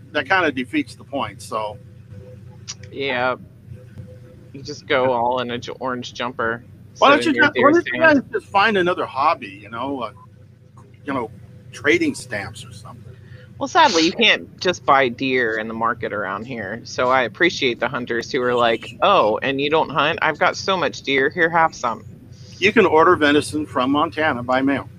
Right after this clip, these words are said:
Speaker 1: They send it in a
Speaker 2: What?
Speaker 1: cooler dry ice. Yes.
Speaker 2: <gasps>
Speaker 1: And bear.
Speaker 2: Screw that. What?
Speaker 1: Yes. <laughs> Yes, and buffalo.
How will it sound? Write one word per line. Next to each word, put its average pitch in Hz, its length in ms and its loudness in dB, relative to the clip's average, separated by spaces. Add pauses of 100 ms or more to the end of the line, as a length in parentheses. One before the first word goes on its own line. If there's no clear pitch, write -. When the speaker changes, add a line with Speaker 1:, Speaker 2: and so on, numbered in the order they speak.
(220)
Speaker 1:
They 123 80 -10
send 135 300 -2
it 135 120 0
in 131 160 0
a 127 40 -6 (180)
Speaker 2:
What? 135 540 4
Speaker 1:
cooler 196 180 4
dry - 220 0 (200)
ice. 107 120 -10 (260)
Yes. 156 220 2
Speaker 2:
<gasps> 226 1040 -2 (140)
Speaker 1:
And 190 380 6
bear. 170 580 6
Speaker 2:
Screw 254 340 0
that. 233 280 2
What? 285 880 2 (200)
Speaker 1:
Yes. 147 560 0
<laughs> - 60 -20 (360)
Yes, 170 560 -2
and 156 240 2
buffalo. 165 720 2